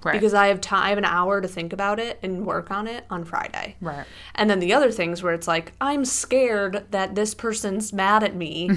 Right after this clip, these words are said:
Speaker 1: <laughs>
Speaker 2: It's the same thing of, like, that's where doing the, where, "What is the truth?"
Speaker 1: Right.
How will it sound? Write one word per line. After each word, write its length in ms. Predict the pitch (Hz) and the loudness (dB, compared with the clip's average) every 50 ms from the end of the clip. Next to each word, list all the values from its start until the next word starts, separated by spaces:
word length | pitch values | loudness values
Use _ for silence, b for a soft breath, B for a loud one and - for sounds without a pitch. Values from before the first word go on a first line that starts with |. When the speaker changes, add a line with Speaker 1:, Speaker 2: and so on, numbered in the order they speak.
| - - | 0 -2
Speaker 1:
<laughs> 200 | - - - - | -8 -10 -6 -4
Speaker 2:
It's 140 | - 202 - | -4 -2 -2
the 60 | 202 185 | -2 0
same 280 | 185 - 214 202 190 185 | 2 4 4 4 4 2
thing 260 | 190 202 185 175 170 | 0 0 0 0 -2
of, 100 | 175 170 | -2 -2
like, 180 | 180 180 170 175 - - - - - - - - - - - - | -2 -2 -2 -4 -6 -14 -20 -20 -20 -20 -20 -20 -20 -20 -18 -2
that's 340 | - 196 196 190 190 - - | 4 6 6 6 4 2 0
where 240 | 196 196 185 180 175 | 0 0 0 0 -2
doing 680 | 180 - - - 185 180 170 - 180 175 175 170 170 | -4 -8 -14 -12 -12 -8 -4 -2 -2 0 -2 -2 -4
the, 120 | 170 170 175 | -4 -4 -4
where, 400 | 175 180 208 175 175 170 175 - | -6 -8 -6 -4 -2 -2 -2 -4
"What 280 | - 185 170 175 165 | -6 -4 -4 -2 -2
is 120 | 165 165 - | -4 -6 -6
the 80 | 170 | -8
truth?" 480 | - - - 170 170 180 170 - - - _ - - | -10 -6 -6 -6 -4 -6 -8 -12 -18 -20 _ -12 -6
Speaker 1:
Right. 260 | 202 175 147 139 - | -2 -2 -2 -2 -6